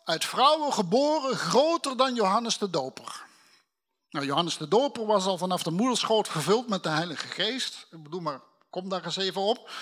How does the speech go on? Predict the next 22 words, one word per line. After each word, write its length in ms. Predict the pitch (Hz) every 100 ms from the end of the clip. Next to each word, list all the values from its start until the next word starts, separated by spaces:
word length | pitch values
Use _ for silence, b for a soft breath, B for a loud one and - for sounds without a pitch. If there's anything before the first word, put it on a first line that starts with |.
| -
<laughs> 1800 | - - - - - _ - - - _ - - - - - - - -
Dat 140 | - -
betekent 520 | 208 302 330 247 208
dus, 120 | 180
Johannes 420 | 175 165 208 226
de 100 | 202
Doper 320 | 175 220 208 156
was 260 | 147 - -
groter 680 | - - 151 269 - 226
dan 160 | 220 202
Mozes. 680 | 156 147 139 165 - - -
Hij 160 | 139
was 200 | 131 135
groter 540 | - 165 202 285 247 226
dan 180 | 214 170
David, 560 | 147 139 - 143 - -
groter 480 | - 180 202 254
dan 140 | 220 196
Samuel, 600 | - 175 156 143 135 135
groter 560 | 123 - 214 294 247 202
dan 180 | 196
Jozef, 500 | 160 160 151 139 -